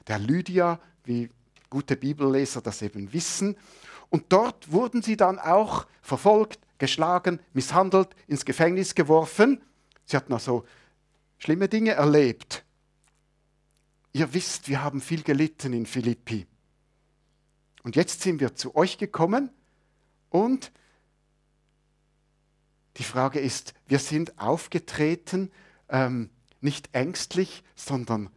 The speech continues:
freimütig. Nicht wahr, nach so einer Niederlage? Ich weiß nicht, wie's dir geht, wenn mal was nicht geht. Wenn du einen Rückschlag erlebst in dem, was du tun möchtest,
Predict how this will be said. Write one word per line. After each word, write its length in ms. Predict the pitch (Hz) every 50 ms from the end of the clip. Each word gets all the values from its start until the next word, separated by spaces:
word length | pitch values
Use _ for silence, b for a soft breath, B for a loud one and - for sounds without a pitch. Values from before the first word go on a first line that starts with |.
| _
freimütig. 1120 | - - - - 110 107 110 147 175 170 160 139 113 101 - - - 101 90 - - - _ _ _ _ _ _ _ _ _ _ _ _ _ _ _ - - -
Nicht 220 | - - - -
wahr, 160 | 139 139 151
nach 120 | 151 127 -
so 140 | - 147 131
einer 220 | 123 120 120 117
Niederlage? 840 | 127 147 175 - 175 165 165 151 123 113 110 110 - 113 104 95 - _ _ _ _ _ _ _ _ _ _ _ _ _ _ _ _ _ _ _
Ich 80 | -
weiß 160 | - 107 -
nicht, 220 | - 165 156 - -
wie's 160 | 131 - -
dir 220 | - 156 151 151
geht, 440 | 143 160 143 127 120 110 - - - - _ -
wenn 360 | - 127 127 127 123 127 -
mal 220 | 135 123 120 120 120
was 200 | 120 117 - -
nicht 220 | 127 120 - -
geht. 500 | - 147 123 107 95 - - - - - _ _ _ _ _ _ _ _ _ _ _ _ _ _ _ _ _ _ _ _
Wenn 100 | - 107
du 100 | 104 110
einen 220 | 123 120 131 135 131
Rückschlag 560 | 127 151 160 156 - - - 143 131 131 131
erlebst 480 | 139 135 135 139 139 131 - - - 135
in 80 | 123
dem, 180 | 117 127 123 127
was 220 | 131 113 - -
du 80 | - 127
tun 460 | - - - - 160 160 147 143 135
möchtest, 760 | 131 127 107 - - - - - 98 - - - - -